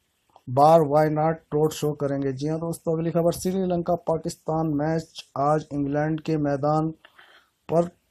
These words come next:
tournament में छत्तीस साल बाद आमने सामने। अगली खबर, लोकसभा चुनाव के बाद योगी का पहला अयोध्या दौरा, आज कोदंड राम की प्र-, प्रतिमा का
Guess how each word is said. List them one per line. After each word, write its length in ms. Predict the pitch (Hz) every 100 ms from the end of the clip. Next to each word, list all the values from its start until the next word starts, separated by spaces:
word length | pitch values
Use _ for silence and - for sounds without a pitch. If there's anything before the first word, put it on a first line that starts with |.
| -
tournament 580 | 170 175 175 165 165 160
में 140 | 165 165 -
छत्तीस 480 | 170 - - 160 -
साल 220 | 151 147
बाद 260 | 147 147 147 -
आमने 300 | 139 151 147
सामने। 420 | 131 139 147 147 127
अगली 260 | 139 156 165
खबर, 280 | 170 175 165 143
लोकसभा 500 | 165 170 - 175 170
चुनाव 380 | - 151 156 156
के 160 | 160
बाद 320 | 147 151 151 - _ _ _ _ _ _ _ _ -
योगी 420 | 143 170 175 185
का 160 | 180 170
पहला 380 | - 147 165 160
अयोध्या 480 | 147 151 156 139 156
दौरा, 300 | 139 143 147
आज 500 | - 127 156 175 170 185 185 180 - _ _ _ _
कोदंड 720 | 147 156 156 190 196 196 190
राम 260 | 175 165 170
की 160 | 170 175
प्र-, 220 | 160 143 _ _ _ _ _ _ _ _
प्रतिमा 520 | 156 147 180 175 175 170
का 260 | 175 175